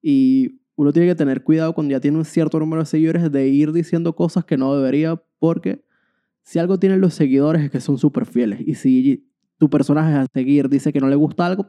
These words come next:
tú vas a ir a muerte con esa persona y decir que a ti tampoco te gusta, así nunca lo hayas probado en tu vida.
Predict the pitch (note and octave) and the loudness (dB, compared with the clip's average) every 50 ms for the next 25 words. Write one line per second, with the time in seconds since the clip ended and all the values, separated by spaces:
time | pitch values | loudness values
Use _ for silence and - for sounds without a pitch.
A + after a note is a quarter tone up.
0 | _ _ - A#2+ B2 B2+ B2+ D3 D#3 E3+ F#3 F#3+ F3 F3+ C3+ C3+ C#3+ C3+ - E3+ | _ _ -6 -4 -4 -4 -4 -2 0 0 0 0 -2 -2 -2 -2 -2 -2 -4 -4
1 | - C#3 C3 C3+ - - - B2+ B2 - - E3+ G3+ A3+ C4 B3+ - _ _ _ | -4 -4 -4 -4 -4 -4 -4 -6 -4 -2 0 0 0 0 -2 -4 -6 _ _ _
2 | _ _ _ _ - B2 B2+ B2 - - E3 E3+ - G3 E3 C3+ C#3 C#3 C3 - | _ _ _ _ -2 -2 -2 -2 2 2 0 2 2 0 0 2 0 0 2 2
3 | E3 F3+ E3+ F#3 F3+ G3 G3 D3+ D3 F3 F#3 F3+ - F#3 - D#3 C#3+ - - E3+ | 0 0 0 0 -2 -2 -2 0 0 0 0 -2 -4 -6 -6 -8 -4 -2 -2 -2
4 | G3 G#3+ A3+ A3+ A3+ G3+ E3 D#3+ F#3+ F#3 - - D3 C3+ C#3 D#3 F3 D#3+ C3+ B2+ | 0 -2 -2 -2 0 0 0 0 0 0 0 0 0 0 0 -2 -2 0 0 2
5 | B2 B2 A#2+ A2+ G#2 E2+ | 4 4 2 2 0 -4